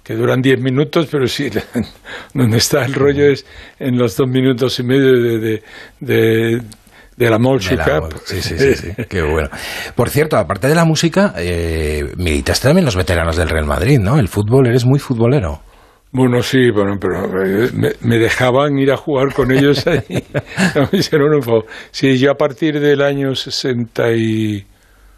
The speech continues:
Speaker 1: ocho, sesenta y nueve, eh, me hice socio del Real Madrid. Yo era socio del fútbol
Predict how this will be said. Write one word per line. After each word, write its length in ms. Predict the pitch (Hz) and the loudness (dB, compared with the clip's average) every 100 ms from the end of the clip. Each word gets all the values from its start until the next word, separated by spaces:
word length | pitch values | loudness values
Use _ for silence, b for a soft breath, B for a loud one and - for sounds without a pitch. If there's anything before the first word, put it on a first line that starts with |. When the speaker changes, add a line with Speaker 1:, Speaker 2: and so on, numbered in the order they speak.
| b b - | b b 0
Speaker 1:
ocho, 420 | 147 143 - 151 | 2 2 -2 -8
sesenta 440 | 123 127 139 127 | -6 -4 -4 -2
y 60 | 120 | 0
nueve, 460 | 139 165 123 135 - _ _ _ _ _ _ _ _ _ _ _ B B B B | 2 2 2 0 -6 _ _ _ _ _ _ _ _ _ _ _ B B B B
eh, 840 | - 131 123 123 123 120 120 117 117 - - | -2 2 4 4 4 4 4 0 -4 -8 -2
me 80 | 135 | -2
hice 180 | 135 147 | 0 0
socio 340 | 156 147 151 | 0 0 2
del 140 | 135 123 | 2 2
Real 240 | 131 139 | 2 0
Madrid. 520 | 135 127 123 143 156 - _ _ | 0 0 0 0 0 -6 _ _
Yo 140 | 117 139 | -2 0
era 140 | 147 | 0
socio 420 | - 151 - 170 | -2 -4 -2 0
del 260 | 143 139 120 | 2 0 -2
fútbol 500 | - 160 135 139 | -2 -2 0 0